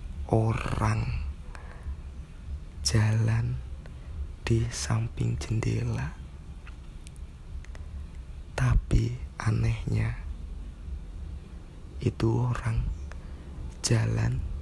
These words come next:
terus ngilang. Ngerti nggak maksudku? Jadi dia jalan, tadinya nyata, dia itu jalan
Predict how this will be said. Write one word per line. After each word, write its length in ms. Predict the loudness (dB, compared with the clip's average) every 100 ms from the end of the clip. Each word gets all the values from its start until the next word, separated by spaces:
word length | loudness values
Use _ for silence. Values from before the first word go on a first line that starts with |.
| -2 2
terus 400 | 4 4 2 -6 -8 0
ngilang. 560 | 4 6 6 6 4 4 2 0 -4 -6 -10 -10 -10 -10 -8 2
Ngerti 400 | 6 6 6 4
nggak 80 | 4
maksudku? 400 | 2 2 2 0 -2 -6 -8 -10 0
Jadi 320 | 4 6 4 0 -10 -10 4
dia 160 | 8 8
jalan, 560 | 6 2 2 4 4 4 4 -2 -10 -10 -12 -6
tadinya 480 | 0 2 4 4 6 6
nyata, 720 | 4 4 2 2 2 2 -2 -6 -10 -12 -12 -12 -12 -10 -10 -10 2
dia 160 | 4
itu 160 | 4 2
jalan 320 | 2 2 2